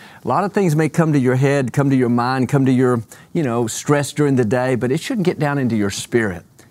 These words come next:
You shouldn't let things get down in here, even an offense. That's gonna drain you and take your energy. So I'm real good at, like you said, Victoria, just keeping things out.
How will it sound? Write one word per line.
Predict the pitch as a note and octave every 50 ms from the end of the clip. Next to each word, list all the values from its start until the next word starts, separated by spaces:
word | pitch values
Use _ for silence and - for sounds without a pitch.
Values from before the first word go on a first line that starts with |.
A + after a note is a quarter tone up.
| _ -
You | D#3
shouldn't | - - C#4 G3+ D#3
let | D3 D3+ D#3 - - - _ -
things | D#3+ D3 C3 A#2 -
get | - C3 - -
down | B2 B2+ B2+ B2 B2
in | A#2 G#2+
here, | A2+ A#2 G#2+
even | - - E3+ F#3 F#3
an | E3+ D3+ C3+
offense. | A#2 G2+ - - C#3 C#3+ C#3+ B2+ G#2+ E2+ - - - - - - -
That's | - F3 F#3+ -
gonna | - B3+ F#3+ C3+
drain | G2 F#2 - G#2+ G#2 A2+ A#2+ C#3 C#3+ C#3 C3 B2
you | G#2+ G2+
and | G2 F2+ F2+
take | - C3+ D3+ D3+ -
your | B2 A2 - -
energy. | B2 B2+ C#3 C#3+ B2 G2+ F2+ G2+ G2
So | - - A#2 G#2+ G2+ - - - - - - -
I'm | - - A#3+
real | C#4+ C4+ F3 C3
good | G2+ A#2+ C3 C3+
at, | B2 - -
like | A#2+ B2+ - -
you | C#3
said, | - - D#3+ E3
Victoria, | C3+ - - - C3 C3 C3
just | C3 D#3 D#3 - - - - - - - -
keeping | - - F3 F3 - F#3 D3+ C#3+
things | - D3 D3 D3 C3 G2+ G#2 -
out. | - A2+ A2+ C3 B2+ A2 G#2